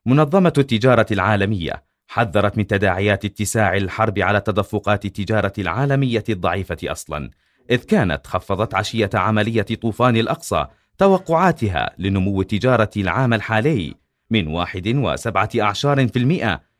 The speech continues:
في نيسان إلى ثمانية أعشار في المائة. منصة الخدمات اللوجستية عبر الإنترنت حذرت من أن التوسع في الاشتباكات الحالية قد يشكل مخاطر على عملية الشحن الحيوية في المنطقة،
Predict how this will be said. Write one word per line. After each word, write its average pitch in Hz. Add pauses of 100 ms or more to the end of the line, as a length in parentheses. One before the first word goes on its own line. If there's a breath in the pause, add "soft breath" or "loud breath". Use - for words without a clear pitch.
(280)
في 208
نيسان 156 (100)
إلى 101
ثمانية 92 (120)
أعشار 95
في 165
المائة. 95 (880)
منصة 185
الخدمات 127
اللوجستية 113
عبر 110
الإنترنت 107 (280)
حذرت 107
من 110
أن 110
التوسع 107
في 110
الاشتباكات 110
الحالية 101 (300)
قد 82
يشكل 98
مخاطر 98
على 95
عملية 95
الشحن 104
الحيوية 98
في -
المنطقة، 80